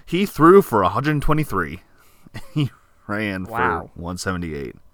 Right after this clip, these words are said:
Speaker 2: Incredible.
Speaker 1: I, I can hear Graham just screaming from the Peruvian mountaintops,
Speaker 2: <laughs>
Speaker 1: but yeah, I don't think, uh, I don't think Justin Fields is, uh, getting to four thousand this year. I don't know if he'll get to
Speaker 2: No.
Speaker 1: three thousand.
Speaker 2: <laughs>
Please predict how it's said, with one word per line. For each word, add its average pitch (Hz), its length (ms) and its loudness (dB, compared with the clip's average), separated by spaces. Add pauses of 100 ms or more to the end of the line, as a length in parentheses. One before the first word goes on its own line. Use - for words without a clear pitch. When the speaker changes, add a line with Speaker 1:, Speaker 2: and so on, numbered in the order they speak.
(800)
Speaker 2:
Incredible. 135 800 -6 (560)
Speaker 1:
I, 127 180 -2
I 135 100 0
can 135 140 -4
hear 139 400 2
Graham 110 360 0
just 92 180 -6
screaming 104 440 -4
from 95 380 -6 (480)
the 101 280 -4
Peruvian 104 440 -6
mountaintops, 98 560 -4
Speaker 2:
<laughs> - 60 -20
Speaker 1:
but 101 180 -6
yeah, 92 220 -6
I 92 60 -6
don't 135 240 -4
think, 120 300 -4
uh, 90 300 -2 (720)
I - 60 -8
don't 175 100 -2
think 139 140 -2
Justin 117 260 -4
Fields 101 460 -4
is, 87 160 -8
uh, 87 140 -4
getting 87 220 -10
to 87 60 -12
four 90 200 -8
thousand 92 300 -4
this 92 160 -10
year. 120 260 -4
I 262 200 0 (380)
don't 123 200 0
know 143 120 4
if 160 80 -2
he'll 185 140 2
get 208 160 -2
to 247 60 4
Speaker 2:
No. 247 160 -2
Speaker 1:
three 277 120 0
thousand. 85 560 -2
Speaker 2:
<laughs> 208 40 -6